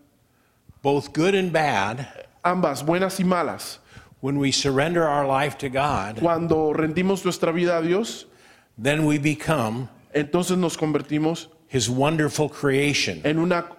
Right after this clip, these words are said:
Speaker 2: creación maravillosa.
Speaker 1: Ephesians, go ahead, put the
Speaker 2: Efesios.
Speaker 1: next scripture says, we're, we're God's masterpiece.
Speaker 2: Somos he-, hechura de Dios.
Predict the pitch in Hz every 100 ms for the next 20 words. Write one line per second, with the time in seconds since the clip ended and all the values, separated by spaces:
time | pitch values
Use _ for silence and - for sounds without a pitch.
0 | - 160 147 - 175 175 170 139 139 156
1 | 156 - - - _ _ - _ _ _
2 | _ _ _ _ _ _ _ _ _ _
3 | - 156 160 117 123 123 - - - _
4 | _ - 151 156 180 160 151 131 127 -
5 | 135 120 - 113 - 117 113 - - -
6 | - - 143 113 143 127 147 143 107 131
7 | 139 147 - 113 - 104 80 - 190 196
8 | 202 196 - - - 175 - 220 214 202
9 | 175 165 180 135 - -